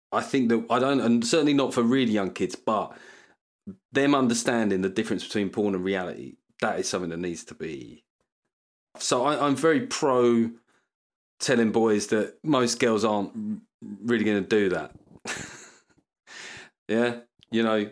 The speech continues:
and not, certainly with not that degree of enthusiasm straight off the bat.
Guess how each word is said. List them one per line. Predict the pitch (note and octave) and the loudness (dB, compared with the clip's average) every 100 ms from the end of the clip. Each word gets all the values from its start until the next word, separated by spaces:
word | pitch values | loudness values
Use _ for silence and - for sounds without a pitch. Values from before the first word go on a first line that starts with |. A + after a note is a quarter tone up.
| - | -4
and | A2+ A2 A2+ | 0 2 2
not, | C3+ A2 | 2 2
certainly | F3 C#3 C3+ | 0 2 2
with | B2 A#2+ | 2 0
not | B2 G2+ | 0 0
that | A2+ G2+ | -2 -4
degree | G2+ A2 G#2 | -2 0 2
of | G2+ A2+ | 2 -2
enthusiasm | A2 A#2+ A2+ A2+ G2+ G2+ | -2 0 2 2 0 -2
straight | F#2+ - B2+ A2+ | -4 -4 -2 0
off | G2+ - | -2 -4
the | F#2+ | -4
bat. | F2+ - | -6 -8